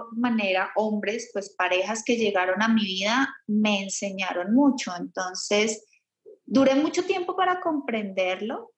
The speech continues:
eh, pero finalmente pude hacerlo y te puedo decir que esas personas, de las personas que nos están viendo, que esos que creemos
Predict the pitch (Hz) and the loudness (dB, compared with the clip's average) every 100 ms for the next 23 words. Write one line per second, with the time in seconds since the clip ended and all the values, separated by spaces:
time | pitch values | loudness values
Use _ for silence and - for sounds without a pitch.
0 | _ - 208 202 202 214 214 202 202 214 | _ -12 -6 -6 -4 -4 -2 -2 0 2
1 | 226 226 240 - - _ _ - 254 247 | 2 2 0 -2 -6 _ _ -2 2 4
2 | 247 240 247 208 214 226 269 - 220 220 | 2 2 2 0 0 -4 -6 -6 -6 -4
3 | 208 208 202 226 247 220 202 - 220 220 | -2 2 4 4 2 2 0 0 -2 -2
4 | - 240 277 277 - 311 277 226 208 220 | 0 0 2 0 2 0 0 -2 -2 0
5 | 220 220 202 202 185 185 240 233 226 214 | -2 -4 -8 -8 -8 -6 -2 0 -2 -6
6 | 214 - 185 190 196 190 202 _ - - | -6 -8 -8 -2 -2 -4 -12 _ -20 -20
7 | - 233 226 254 311 359 349 - 226 208 | -2 2 4 2 0 0 -2 0 2 2
8 | 202 233 277 | 4 2 0